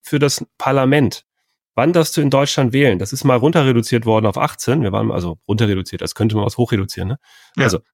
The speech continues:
Speaker 1: reduziert worden <laughs> mal von einundzwanzig auf achtzehn, jetzt wird um mit, weil es ja wichtig ist, mal auch mit siebzehn experimentiert. Warum? Weil es eine Gefahr für die Demokratie ist, wenn du einem Achtjährigen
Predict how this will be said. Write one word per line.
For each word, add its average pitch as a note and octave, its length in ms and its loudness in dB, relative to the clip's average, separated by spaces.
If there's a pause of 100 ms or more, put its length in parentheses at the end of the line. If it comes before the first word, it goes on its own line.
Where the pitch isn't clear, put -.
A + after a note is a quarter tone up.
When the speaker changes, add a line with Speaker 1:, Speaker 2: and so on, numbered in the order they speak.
Speaker 1:
reduziert C3+ 420 2
worden C#3+ 240 2
<laughs> - 20 -10
mal - 160 0
von A#2 180 0
einundzwanzig B2 340 2
auf - 40 0
achtzehn, C#3 300 -2
jetzt B2 140 2
wird B2 140 0
um A#2+ 240 -2
mit, A#2 440 -4
weil A2+ 340 -4
es A2+ 100 -6
ja A2+ 120 -2
wichtig B2+ 260 -10
ist, A#2 160 -8
mal A#2 220 0
auch A2 140 -4
mit A2 160 -2
siebzehn B2+ 340 -6
experimentiert. F#2+ 680 -16 (420)
Warum? D#3 480 2 (300)
Weil C#3 120 2
es D#3+ 120 -2
eine D3+ 240 2
Gefahr D3+ 520 0
für - 140 -8
die F3 100 0
Demokratie D#3+ 720 0
ist, E3+ 220 0
wenn D3 80 2
du D3 60 4
einem C#3 100 0
Achtjährigen C#3 800 0